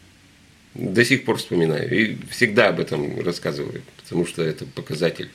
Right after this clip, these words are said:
такой. Очень, конечно, всё. Ой, много-много-много было вот таких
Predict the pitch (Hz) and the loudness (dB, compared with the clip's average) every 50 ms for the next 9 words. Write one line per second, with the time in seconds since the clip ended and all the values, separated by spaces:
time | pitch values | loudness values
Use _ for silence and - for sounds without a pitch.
0 | - - - - - - - - - - - _ _ - - - - - - - | -14 -14 -14 -12 -8 -8 -8 -8 -8 -10 -16 _ _ -20 -20 -20 -20 -20 -20 -20
1 | - - - _ _ - - - - - _ _ _ - - - 92 90 - - | -20 -20 -20 _ _ -20 -20 -20 -20 -20 _ _ _ -12 -8 -6 -6 -4 -4 -6
2 | - - - - - 76 - - 82 - - - - - - - - - - - | -8 -6 -6 -6 -4 -6 -6 -8 -8 -8 -6 -6 -6 -6 -8 -10 -18 -20 -18 -18
3 | - - - - - - - - - - - - - - - _ - 139 135 135 | -16 -16 -16 -16 -16 -16 -18 -20 -20 -20 -20 -20 -20 -20 -20 _ 2 6 6 6
4 | 123 110 104 107 110 127 151 185 175 143 123 117 123 117 104 101 98 101 104 92 | 6 6 2 2 6 8 8 8 8 8 6 6 4 4 4 2 2 2 2 2
5 | 90 85 90 87 85 82 80 - - 85 - - - | 2 2 2 2 2 2 0 -2 -4 -4 -4 -6 -8